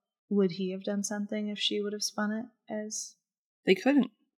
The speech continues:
Speaker 1: an animal
Speaker 2: And I'm
Speaker 1: product?
Speaker 2: sure part of it was, "If we do this, we could potentially lose funding."
Speaker 1: Yeah.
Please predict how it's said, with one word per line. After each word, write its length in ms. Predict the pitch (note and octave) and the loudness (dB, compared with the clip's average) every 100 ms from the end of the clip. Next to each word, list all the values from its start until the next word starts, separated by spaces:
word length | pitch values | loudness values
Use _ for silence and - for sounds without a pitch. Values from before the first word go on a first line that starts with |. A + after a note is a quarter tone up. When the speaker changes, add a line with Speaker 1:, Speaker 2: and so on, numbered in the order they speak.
| _ _ - | _ _ -4
Speaker 1:
an 80 | G3+ | 0
animal 200 | G3 G3 G#3 | 0 4 8
Speaker 2:
And 160 | G#3 | 10
I'm 60 | G3+ | 10
Speaker 1:
product? 80 | G#3 | 8
Speaker 2:
sure 140 | G#3+ | 6
part 300 | G3 - G3+ | 6 8 10
of 100 | B3 | 8
it 120 | G#3+ F#3+ | 6 4
was, 380 | F#3+ G3 G3 - | 4 4 0 -2
"If 220 | F3+ - | 0 6
we 140 | G3+ | 6
do 240 | E3+ G3 A#3+ | 6 4 4
this, 500 | E3+ G#3+ - - - _ _ _ _ | 4 0 -2 -6 -10 _ _ _ _
we 120 | A3 | 6
could 160 | G#3 G3+ | 8 6
potentially 540 | G3+ - F3+ E3 - | 4 0 0 0 0
lose 280 | F3+ F#3+ F#3 | 2 4 4
funding." 400 | - F3+ F3 D#3 - _ _ _ _ _ _ - | 2 0 0 -2 -4 _ _ _ _ _ _ 0
Speaker 1:
Yeah. 280 | G#3 G3 | 2 2